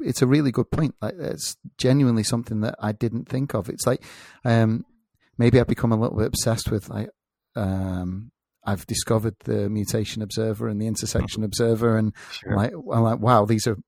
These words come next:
Speaker 1: these are amazing. I'm gonna use this again and again." But that goes back to before when I asked, you know, "Is this always the right solution, or are you, like, kind of blinded by it?" Maybe I've been blinded by something else. So yeah, it's definitely something that I think,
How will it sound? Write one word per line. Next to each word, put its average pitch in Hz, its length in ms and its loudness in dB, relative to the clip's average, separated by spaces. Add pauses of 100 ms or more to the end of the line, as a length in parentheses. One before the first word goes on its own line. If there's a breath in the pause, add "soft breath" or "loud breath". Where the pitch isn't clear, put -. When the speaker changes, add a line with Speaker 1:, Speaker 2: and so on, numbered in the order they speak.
(120)
Speaker 1:
these 120 200 0
are 113 80 2
amazing. 113 400 2
I'm 113 100 0
gonna 113 200 0
use 107 260 0
this 120 160 0
again 110 260 -2
and 107 140 0
again." 117 320 -2 (300 loud breath)
But 131 160 2 (200)
that 123 240 0 (240)
goes 110 240 6
back - 220 4
to 117 100 -2
before 147 320 4
when 113 140 4
I 107 100 2
asked, 107 320 0 (380 loud breath)
you 117 60 -2
know, 107 180 -2 (320 loud breath)
"Is 113 220 -2
this 117 180 2
always 117 340 6
the 120 80 0
right 107 220 2
solution, 120 640 0
or 107 500 2
are 110 80 0
you, 107 400 0 (220)
like, 110 140 -8
kind 107 260 0
of 101 60 -6
blinded 123 380 2
by 101 140 2
it?" - 120 -6
Maybe 104 260 0
I've 101 140 -2
been 104 140 0
blinded 107 360 -2
by 104 140 0
something 110 420 -4
else. 139 260 -6 (460 soft breath)
So 123 180 6
yeah, 156 200 6
it's 143 120 0
definitely 143 300 2
something 117 340 2
that 98 160 -4 (200)
I 107 100 -2
think, 113 440 -4